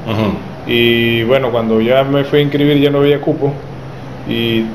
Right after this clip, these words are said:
Speaker 2: pero igual les escribí y les dije que independientemente de que no pudiera participar con, como, como corredor, este,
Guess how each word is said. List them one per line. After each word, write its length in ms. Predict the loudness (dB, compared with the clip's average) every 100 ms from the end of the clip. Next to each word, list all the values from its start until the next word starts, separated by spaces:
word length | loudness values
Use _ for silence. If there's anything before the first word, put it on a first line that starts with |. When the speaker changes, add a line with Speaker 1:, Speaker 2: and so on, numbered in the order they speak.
| -12 -8 -2
Speaker 2:
pero 200 | 0 2
igual 240 | 2 2
les 80 | 2
escribí 340 | 0 0 2
y 240 | 2 2 2
les 240 | 0 2
dije 160 | 0 0
que 440 | 0 0 0 0
independientemente 920 | 0 -2 0 0 0 2 0 0 2
de 200 | 2 2
que 160 | 0 -4 -2
no 520 | 0 2 2 2 0 2
pudiera 260 | 4 4
participar 840 | 0 -4 -6 -8 -8 0 2 2 2
con, 200 | 0 -2 -10 -8
como, 360 | -2 0 0 0 -4 -8 -10 -14 -16 -16 -16 -14 -8
como 200 | -4 0
corredor, 560 | 0 2 4 6 4 -2 -10 -18 -18 -18 -16 -16 -16 -16 -10
este, 460 | -8 -8 -2 0